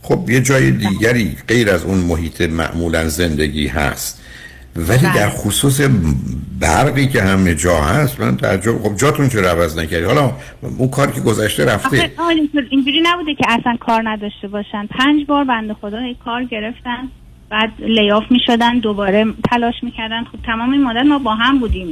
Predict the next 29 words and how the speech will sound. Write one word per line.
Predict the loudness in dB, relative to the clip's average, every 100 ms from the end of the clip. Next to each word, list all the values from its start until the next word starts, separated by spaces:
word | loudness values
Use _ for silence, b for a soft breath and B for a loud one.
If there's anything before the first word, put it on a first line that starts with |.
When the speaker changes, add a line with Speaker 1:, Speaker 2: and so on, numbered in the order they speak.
| -4
Speaker 2:
اینجا | -2 0 0 0
پیش | -4 0
ما | 2 2
بودن، | 0 -4 -6 -6
برای | -4 0 2
همین | 4 4 2
ما | 0
اون-، | -6 -6 -8
مثلاً | -6 -6 -4
بچه‌ها | -4 -4 -2 0
هم | -2 -6
Speaker 1:
خب | -6 0
آخه | 2 4
برای | 2 2
من | 2 2
تعجب | 2 2 2 2
آوره | 2 2 0
که | 0
مهندس | 2 2 2 0
برق | 0 0 0
پنج | 0 0 0
بار | 0 2
لیاف | 2 2 0
بشه | -2 -2
مثلاً | 0 0
تو | 0
ده | 0 2
سال. | 0 -2 -4
چرا؟ | -4 -2 0 -2